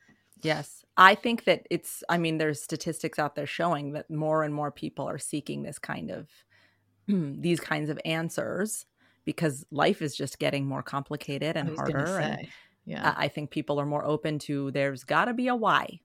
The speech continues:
Speaker 1: What is the purpose of all of this
Speaker 2: Yeah.
Speaker 1: complexity and suffering and pain? And I think people are more open to, and I do think that if you think about things through a system of past lives,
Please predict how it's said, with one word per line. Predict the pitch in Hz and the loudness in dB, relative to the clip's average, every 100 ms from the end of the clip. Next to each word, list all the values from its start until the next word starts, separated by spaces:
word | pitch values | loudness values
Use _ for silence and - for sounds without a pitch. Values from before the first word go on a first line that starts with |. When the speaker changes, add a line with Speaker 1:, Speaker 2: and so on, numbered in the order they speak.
| _ 143 | _ 0
Speaker 1:
What | 165 190 | 4 4
is | 214 | 2
the | 302 | 0
purpose | 277 226 151 143 - - | 2 4 2 0 -4 -4
of | 147 | 0
all | - 143 143 | 2 0 0
of | 123 | -2
this | 143 135 - - - - - _ _ 156 | -2 -2 -8 -10 -12 -20 -20 _ _ -6
Speaker 2:
Yeah. | 160 | -2
Speaker 1:
complexity | 151 147 147 147 143 135 | 0 0 0 0 0 0
and | 143 | -2
suffering | - 170 160 156 151 143 - | 2 4 4 2 0 -2 -6
and | 139 | -8
pain? | - 156 147 165 - 165 | -4 -4 -4 -8 -10 -8
And | 147 | -6
I | 143 | -6
think | - 143 - | -8 -10 -8
people | 147 143 143 | -10 -6 -4
are | |
more | 139 139 | -4 -4
open | 143 139 147 | -4 -4 -6
to, | 131 143 139 143 - _ _ | -6 -6 -6 -6 -12 _ _
and | 185 180 | 8 8
I | |
do | 180 185 | 8 2
think | 180 208 302 - | 2 0 2 6
that | 156 - _ _ _ | 6 4 _ _ _
if | 175 - | 0 0
you | 165 156 - _ - - _ _ _ _ _ _ - | -2 -4 -6 _ -20 -20 _ _ _ _ _ _ 6
think | 226 247 | 6 8
about | 190 156 - - | 10 10 10 2
things | 160 151 | -2 -2
through | 151 | -2
a | 143 | -2
system | - 175 - 160 | 0 -2 0 -2
of | 143 - | -2 -2
past | - 156 - 165 | 0 0 -2 2
lives, | 208 302 165 156 156 160 | 6 8 10 8 4 -6